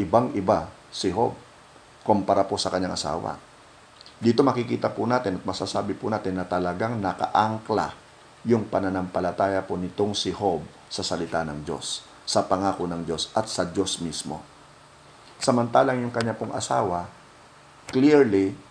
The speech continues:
has been drifted away. Inanod na po yung kanyang pananampalataya, palayo po sa Panginoon.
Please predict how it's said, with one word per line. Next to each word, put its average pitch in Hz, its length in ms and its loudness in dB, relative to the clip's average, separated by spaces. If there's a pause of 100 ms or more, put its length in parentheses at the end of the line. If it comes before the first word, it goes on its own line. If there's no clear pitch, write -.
(460)
has 98 160 4
been 104 240 6
drifted 107 400 2
away. 101 240 2 (800)
Inanod 113 480 4
na 104 80 0
po 120 160 0
yung 107 160 0
kanyang 101 240 -2
pananampalataya, 92 880 -4
palayo 95 480 0
po 101 160 -6
sa - 160 -6
Panginoon. 82 400 -6